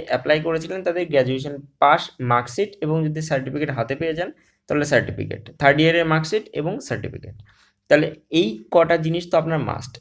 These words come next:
এরপরে আসছে আইডেন্টিফিকেশন সার্টিফিকেট, অর্থাৎ আইডেন্টিফিকেশন কার্ড। উম, তো আইডেন্টিফিকেশন কার্ডের মধ্যে আপনার ভোটার আইডি কার্ড আসছে,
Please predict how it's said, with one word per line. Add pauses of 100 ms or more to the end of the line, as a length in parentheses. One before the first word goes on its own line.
(100)
এরপরে
আসছে (180)
আইডেন্টিফিকেশন
সার্টিফিকেট, (480)
অর্থাৎ
আইডেন্টিফিকেশন (100)
কার্ড। (600)
উম,
তো (180)
আইডেন্টিফিকেশন
কার্ডের
মধ্যে
আপনার
ভোটার
আইডি
কার্ড
আসছে,